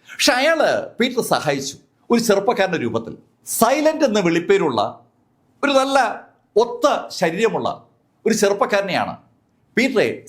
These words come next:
സഹായിക്കാനായി ആ വ്യക്തി ഏർപ്പാടാക്കിയത്. സൈലന്റിയോട് അവിടുത്തെ ആ ഗോത്രഭാഷയിൽ അറിയാവുന്ന രീതിയിൽ പീറ്റർ ഒരു കാര്യം ചോദിച്ചു.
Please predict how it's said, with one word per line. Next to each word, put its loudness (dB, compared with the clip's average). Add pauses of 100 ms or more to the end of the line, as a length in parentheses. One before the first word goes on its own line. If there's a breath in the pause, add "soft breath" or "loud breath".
സഹായിക്കാനായി -2 (500)
ആ 0 (840)
വ്യക്തി -2
ഏർപ്പാടാക്കിയത്. -2 (200)
സൈലന്റിയോട് 2 (260)
അവിടുത്തെ 2
ആ 2 (120)
ഗോത്രഭാഷയിൽ 0 (560 soft breath)
അറിയാവുന്ന 2
രീതിയിൽ 0 (520)
പീറ്റർ 2 (320)
ഒരു 4
കാര്യം 0
ചോദിച്ചു. -6